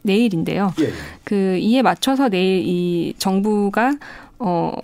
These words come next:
Speaker 1: 그 생활 방역 체계로의 전환을 뭐 하진 않겠지만 이제 이에 대한 입장 여지를, 여부를 발표할 예정입니다.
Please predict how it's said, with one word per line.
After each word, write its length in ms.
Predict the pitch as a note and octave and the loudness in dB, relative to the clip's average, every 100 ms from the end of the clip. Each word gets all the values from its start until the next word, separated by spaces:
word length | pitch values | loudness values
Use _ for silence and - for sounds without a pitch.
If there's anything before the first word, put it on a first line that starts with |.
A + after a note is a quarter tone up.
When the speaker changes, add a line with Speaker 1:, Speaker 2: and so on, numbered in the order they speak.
| - - | -14 -6
Speaker 1:
그 100 | F3+ | -2
생활 300 | C4 D#4+ D4 | 2 2 4
방역 260 | G3 E3+ | 2 0
체계로의 440 | - C4+ C4+ A#3 G#3 | 0 2 2 2 0
전환을 840 | - F3+ A3 C#4 - - G#3+ G3 | 0 0 2 0 -6 -2 0 0
뭐 120 | - G3 | 0 0
하진 180 | B3+ | 0
않겠지만 420 | F3+ E3 F#3 F#3+ F#3 | 0 -2 -4 -2 -2
이제 100 | F3 | 0
이에 240 | A3+ B3 | 2 2
대한 180 | A3+ G3+ | 2 0
입장 340 | F3+ - G#3 | -2 -2 0
여지를, 480 | E3 F3 G#3+ F#3 E3 | 0 0 -2 -2 0
여부를 440 | F#3+ G3+ A3 F3 A3+ | 0 0 0 0 -2
발표할 720 | E3+ E3 - - G3+ A3+ A#3+ | -2 -4 -6 -4 0 2 0
예정입니다. 540 | D#3 F3+ D#3 D3+ C#3+ | 0 -2 -2 -2 -4